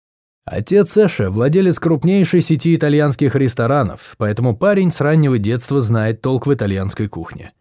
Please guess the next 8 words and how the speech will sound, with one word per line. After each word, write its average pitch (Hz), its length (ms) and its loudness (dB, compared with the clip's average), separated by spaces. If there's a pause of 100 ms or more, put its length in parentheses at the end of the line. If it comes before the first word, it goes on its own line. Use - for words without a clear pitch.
(500)
Клянусь 131 340 2
богом, 95 360 0
когда 107 280 -2
Сандерс 110 460 -2
готовит 113 500 0
нам 110 280 0 (180)
томатный 107 500 -2
суп - 320 -2